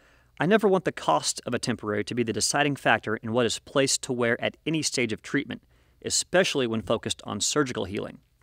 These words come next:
In situations where the best aesthetic result may call for multiple Biotemp provisionals to be delivered, simply rolling the cost into the patient's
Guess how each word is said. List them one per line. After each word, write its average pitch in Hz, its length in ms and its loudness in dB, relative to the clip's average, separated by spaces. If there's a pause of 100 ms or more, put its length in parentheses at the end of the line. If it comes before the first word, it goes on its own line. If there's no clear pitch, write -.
(760)
In 135 80 -4
situations 147 680 2
where 123 120 0
the 113 100 0
best 139 320 2
aesthetic - 400 0
result 120 460 4
may 135 320 0
call 135 240 2
for - 160 -6
multiple 120 600 0
Biotemp 113 500 0
provisionals 104 480 -4
to - 100 -12
be 104 80 -10
delivered, 120 500 0 (600)
simply 220 420 2
rolling 170 320 4
the 151 60 0
cost 135 420 2
into 135 120 2
the 113 100 0
patient's - 380 -2